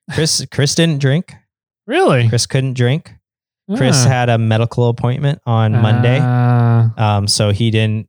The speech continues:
Speaker 1: he ate his last meal on, um, Saturday night, and he had some chicken, and then all day Su-, um, Sunday, he was drinking a salty drink.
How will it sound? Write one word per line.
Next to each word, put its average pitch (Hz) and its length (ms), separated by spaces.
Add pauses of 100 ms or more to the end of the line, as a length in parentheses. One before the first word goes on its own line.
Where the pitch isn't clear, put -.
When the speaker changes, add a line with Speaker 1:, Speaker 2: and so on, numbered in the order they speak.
Speaker 1:
he 113 280
ate 113 240
his 104 200
last 107 340
meal 120 540 (200)
on, 110 600 (240)
um, 110 460
Saturday 110 500
night, 110 340 (420)
and 107 100
he 104 60
had 101 320
some 101 180
chicken, 175 380
and 110 280
then 104 280 (180)
all 110 240
day 165 320
Su-, - 300 (160)
um, 139 200
Sunday, 135 540 (500)
he 117 100
was 113 180
drinking 113 360
a 92 60
salty 135 400
drink. 117 540